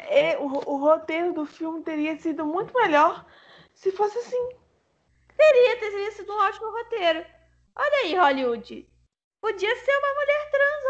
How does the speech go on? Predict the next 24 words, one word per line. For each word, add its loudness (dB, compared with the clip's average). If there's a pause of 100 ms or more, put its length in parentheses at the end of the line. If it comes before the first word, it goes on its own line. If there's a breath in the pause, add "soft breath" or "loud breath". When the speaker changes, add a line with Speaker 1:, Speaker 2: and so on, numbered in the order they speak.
Speaker 2:
olha -2
só. -4 (320)
Speaker 1:
Pois 4
é, 6
menino. -2 (140)
Speaker 2:
Acaba 2
com -4
ela, 0
ele 0
virando 0 (340)
ela, 0
olha 0
só. -4 (680)
Ai, 2
outra 2
hora 4
que -8
eu -4
senti -10
o -6
filme -6
de -12
terror 0
vindo. -8